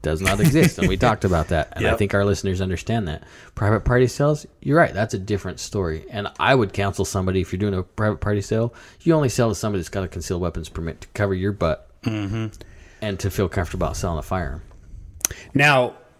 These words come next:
Speaker 3: okay, so let
Speaker 1: But,
Speaker 3: me
Speaker 1: oh, well, well, let's go back, 'cause
Speaker 3: Okay.
Speaker 1: universal background check wants to stopgap that. They wanna say, "Any firearm transaction, not just sale, any transaction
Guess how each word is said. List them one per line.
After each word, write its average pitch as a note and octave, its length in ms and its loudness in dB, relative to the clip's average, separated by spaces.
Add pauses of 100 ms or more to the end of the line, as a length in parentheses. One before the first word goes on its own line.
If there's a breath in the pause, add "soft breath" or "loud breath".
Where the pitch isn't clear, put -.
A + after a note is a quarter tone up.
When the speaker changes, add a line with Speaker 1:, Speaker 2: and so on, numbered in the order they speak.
(120)
Speaker 3:
okay, B2 360 2
so B2 200 0
let A#2+ 180 4
Speaker 1:
But, A#2 80 8
Speaker 3:
me C#3 140 2
Speaker 1:
oh, C#3+ 60 8
well, D3 160 12
well, C#3 240 8
let's B2+ 200 4
go D#3+ 100 4
back, B2+ 280 4
'cause A2+ 140 6
Speaker 3:
Okay. E2 140 -2 (140)
Speaker 1:
universal A#2 420 4
background A#2 400 4
check - 360 0 (220)
wants F#2+ 280 -2
to F#2+ 180 0 (480)
stopgap F#2+ 560 0
that. C#2+ 200 -8 (220)
They - 80 0
wanna F#2+ 160 2
say, F#2 320 -2 (880 soft breath)
"Any A#2 420 2
firearm A2 460 2
transaction, G2+ 800 0 (520 soft breath)
not F2+ 320 0
just G2+ 320 2
sale, F#2 580 4 (920 soft breath)
any G#2 200 2
transaction G#2+ 880 2